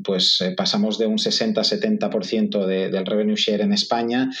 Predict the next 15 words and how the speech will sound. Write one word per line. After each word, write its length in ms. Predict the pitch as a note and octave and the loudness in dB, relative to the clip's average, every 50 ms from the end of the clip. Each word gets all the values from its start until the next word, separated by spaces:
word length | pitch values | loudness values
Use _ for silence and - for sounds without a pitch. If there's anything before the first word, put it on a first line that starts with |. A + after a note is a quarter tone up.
| - - - - - | -6 -6 -6 -6 -4
a 140 | A2 A2 A2 | -4 -2 0
tener 340 | A2+ G#2+ G#2+ A2+ A#2 A#2 | 0 0 2 2 0 0
un 240 | B2 A#2 A2+ A2+ A2 | 0 0 0 0 0
revenue 240 | A2 A2+ A2 A2 A2 | 0 0 0 0 0
share 200 | G#2+ - A#2+ A2+ | 0 -2 -2 0
muy 200 | A#2 A2+ A#2 A2+ | 0 -2 -2 -2
fragmentado, 680 | A2 - B2 A#2+ A2 G#2+ G#2 G2+ G2+ G#2+ G#2+ A2 A2+ G#2 | -2 -2 0 0 2 2 2 0 0 0 0 0 0 0
con 140 | - A2+ G#2 | 0 2 2
una 300 | G#2 G#2 G#2 A2 A2 G#2+ | 2 2 2 0 0 0
presencia 360 | G#2+ A2 - - A2 G#2+ A#2+ | 0 0 0 -2 -2 0 0
muy 140 | A2+ A2 G#2+ | 0 0 0
fuerte 300 | G#2 - A2+ G2+ G2+ G#2+ | 0 0 -2 0 0 0
en 80 | G#2 G2+ | 0 0
diferentes 600 | G2 - - G2+ G2+ G2+ G2+ A2+ G#2+ - - - | 0 0 0 0 0 2 2 0 0 0 -2 -2
prin-, 160 | - G#2 G2 | 0 0 0